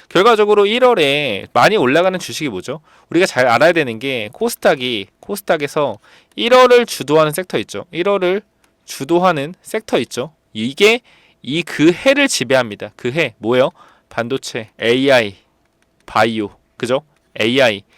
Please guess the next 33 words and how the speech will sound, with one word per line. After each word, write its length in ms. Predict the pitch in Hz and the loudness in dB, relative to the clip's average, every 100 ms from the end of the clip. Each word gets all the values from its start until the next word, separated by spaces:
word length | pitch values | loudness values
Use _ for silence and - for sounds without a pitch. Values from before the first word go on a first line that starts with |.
| _ - | _ -10
이번 260 | 123 156 151 | -2 0 0
십이월까지 640 | - 220 233 220 208 185 | -2 2 4 4 2 -2
지배할 360 | - - 131 147 | -8 -2 0 0
수 120 | 104 | -4
있어요. 220 | - 104 | -10 -10
그럼 140 | 120 120 | -6 -8
에스케이 260 | - 180 | -4 -2
네트워크스는 760 | 117 - 175 - 170 185 135 - _ - _ | 0 0 -2 -4 -6 -4 -4 -8 _ -20 _
지금 360 | - 202 196 190 | -6 -2 0 0
사서 500 | 233 220 196 170 101 | 0 2 2 0 -2
십이월까지 580 | - 214 220 214 208 143 | -8 0 2 4 0 -2
어떻게? 380 | 98 - 143 - _ _ - | -6 -6 -8 -8 _ _ -8
안 200 | 101 123 | -6 -4
파는 320 | - 175 151 | -2 -4 -4
거죠. 240 | 113 - - _ - | -8 -10 -16 _ -6
몇 220 | 113 - | -4 -2
배? 160 | 185 214 _ | -4 -4 _
두 200 | - 117 | -14 -4
배, 120 | 143 | -2
세 160 | - 160 | 0 -2
배 180 | 170 190 _ _ _ | -4 -10 _ _ _
기대할 340 | - 127 143 | -10 -4 -4
수 120 | 151 104 | -4 -8
있다라고 320 | - 120 113 | -4 -2 -2
생각을 300 | 147 135 135 | -6 -8 -8
합니다. 340 | 151 120 110 _ - _ | -8 -10 -12 _ -20 _
그렇기 200 | - 170 | 0 0
때문에 220 | 175 170 | 0 -4
후보로 500 | - 226 233 220 214 | -4 0 4 6 4
놔뒀고요. 640 | 196 208 156 - 151 143 113 | 4 0 -4 -4 -4 -4 -6
제가 180 | - 147 | -4 -4
미리 220 | 117 208 | -2 0
말씀드려요. 720 | 160 104 - 135 135 139 107 | 0 -2 -6 -8 -2 -2 -2